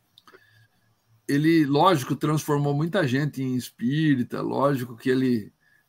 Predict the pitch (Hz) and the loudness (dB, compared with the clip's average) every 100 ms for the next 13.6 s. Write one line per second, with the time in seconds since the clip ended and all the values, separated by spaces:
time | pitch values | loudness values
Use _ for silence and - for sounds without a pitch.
0 | - 123 135 143 127 135 139 160 151 143 | -4 -2 0 0 0 2 2 0 -2 -6
1 | 104 113 143 156 127 113 104 113 135 127 | -2 0 4 4 2 0 0 2 2 0
2 | 110 _ - 127 131 117 123 120 120 113 | -4 _ -6 -2 0 2 2 2 -2 -2
3 | 101 123 143 151 135 117 113 117 117 117 | 0 0 2 0 0 0 -2 -6 -2 0
4 | 156 147 - - - _ _ - - - | 0 0 -4 -14 -20 _ _ -20 -20 -8
5 | 147 156 156 233 226 311 339 285 247 190 | -2 -2 0 2 2 6 4 6 6 6
6 | 151 131 190 247 165 120 - - - _ | 6 -2 2 4 4 2 -4 -6 -6 _
7 | _ 190 - 147 214 196 135 214 240 185 | _ -20 -10 -4 0 2 2 2 2 0
8 | - - _ _ _ _ _ _ _ - | -6 -10 _ _ _ _ _ _ _ -4
9 | 190 190 190 180 - 185 247 202 - 220 | -2 0 -2 -6 -8 0 4 4 4 4
10 | 247 147 - 175 185 165 220 196 - 180 | 4 2 0 4 6 6 4 4 4 4
11 | 151 - 165 214 214 196 226 190 160 190 | 4 2 0 0 -2 -2 0 0 0 0
12 | 247 - _ 180 185 175 190 - 190 180 | 0 -2 _ 2 2 0 -6 0 4 4
13 | - 165 160 151 - 101 | 4 2 2 -2 -4 -10